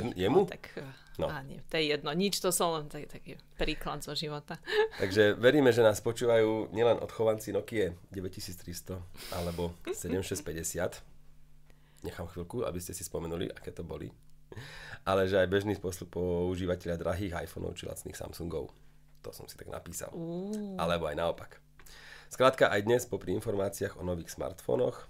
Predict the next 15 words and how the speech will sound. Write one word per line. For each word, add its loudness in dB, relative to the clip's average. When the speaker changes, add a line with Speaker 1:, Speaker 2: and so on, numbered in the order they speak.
Speaker 1:
ktoré -6
sa -6
blížia -6
na -4
náš -8
trh, 0
párkrát 2
odbočíme -2
a -12
budeme -4
sa -4
vám -4
snažiť -8
zlepšiť -12
náladu. -6